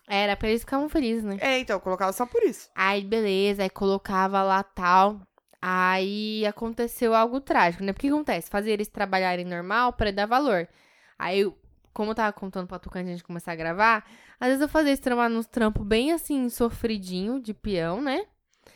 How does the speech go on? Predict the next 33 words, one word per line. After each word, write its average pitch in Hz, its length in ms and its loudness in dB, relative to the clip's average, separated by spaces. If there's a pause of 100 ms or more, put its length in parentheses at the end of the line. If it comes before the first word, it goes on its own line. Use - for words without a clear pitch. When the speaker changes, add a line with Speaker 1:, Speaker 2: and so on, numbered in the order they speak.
(300)
Speaker 1:
Então, 202 140 2
ah, 262 360 6
o 175 60 -2
cara, 214 380 0
puta, 254 320 -8
que 220 560 -6
chega 226 260 -2
exausto 214 580 2
em 202 60 -12
casa, 160 340 -2
coitado. 170 400 -8
Mas 185 140 -10
chega 262 160 -4
exausto, 311 300 0
você 403 40 -4
encontra 403 240 0
uma 285 160 4
mansão 202 300 0
ali 185 80 -2
aguardando, 156 420 -2
né? 208 200 -6 (240)
Speaker 2:
<laughs> 220 600 -2
Speaker 1:
E 262 640 2
aí, 269 220 4
a 269 80 8
última 294 180 0
vez 285 160 0
que 294 100 -6
eu 285 60 0
joguei, 262 840 -2
eu 220 300 0
fiz 247 420 -6
eles 240 1160 -4